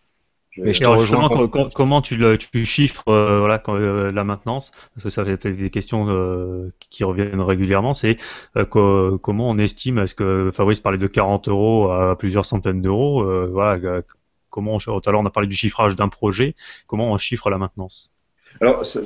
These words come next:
Speaker 1: ça dépend de beaucoup de choses, hein. Ça dépend, euh, enfin, ça dépend des agences.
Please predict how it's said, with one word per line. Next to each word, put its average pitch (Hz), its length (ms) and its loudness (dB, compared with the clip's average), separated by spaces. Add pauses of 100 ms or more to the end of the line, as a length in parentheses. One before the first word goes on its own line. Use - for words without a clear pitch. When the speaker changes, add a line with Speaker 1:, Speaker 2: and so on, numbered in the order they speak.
Speaker 1:
ça 117 140 -4
dépend 127 360 0
de 117 140 -2
beaucoup 127 220 -4
de - 80 -12
choses, 143 260 4
hein. 113 80 2
Ça - 160 -12
dépend, 113 460 2
euh, 95 320 2
enfin, 101 300 -2 (120)
ça 113 140 -4
dépend 104 220 -2
des 107 140 0
agences. 123 280 2